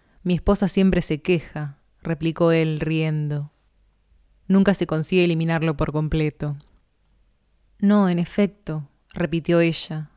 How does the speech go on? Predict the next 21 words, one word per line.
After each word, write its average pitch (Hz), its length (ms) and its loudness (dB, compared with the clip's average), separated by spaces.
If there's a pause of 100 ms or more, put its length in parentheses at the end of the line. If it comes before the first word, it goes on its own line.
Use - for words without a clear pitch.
(140)
atemorizada. 151 1040 -2 (720)
Montag 208 540 4
sintió 165 840 0 (280)
que 170 240 -2
ella 156 540 -6 (140)
andaba 185 320 4
en 196 100 4
círculos 202 600 2
alrededor, 156 840 0 (480)
le 160 100 -8
examinaba 170 960 0
de 151 60 -2
extremo 190 480 2
a - 20 4
extremo, 156 800 -2 (260)
sacudiéndolo 185 800 4
silenciosamente 160 1300 0 (280)
y 175 80 -2
vaciándole 175 640 4
los 160 100 2
bolsillos, 151 1000 -4